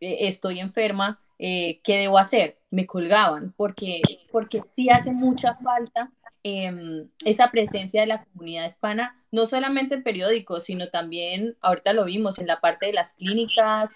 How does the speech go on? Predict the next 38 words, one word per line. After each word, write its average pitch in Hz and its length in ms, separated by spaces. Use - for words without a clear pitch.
en 196 120
la 185 80
asesoría 180 440
de 185 80
vacunación, 190 960
call 190 240
centers 208 500
para - 260
ubicar 175 320
a 180 80
la 196 120
gente 180 240
de 185 160
qué - 100
tenía 180 360
que 202 100
hacer. 202 340
Entonces 214 220
siento 254 320
que, 233 320
que 196 480
ese 214 220
ejemplo 254 340
que 226 120
diste 226 460
es 202 180
perfecto 226 640
porque, 190 600
porque 202 320
sin 196 500
la 190 100
ayuda, 214 360
digamos, 202 380
de 226 100
los 220 160
periódicos 175 680
de 185 180
aquí, 170 180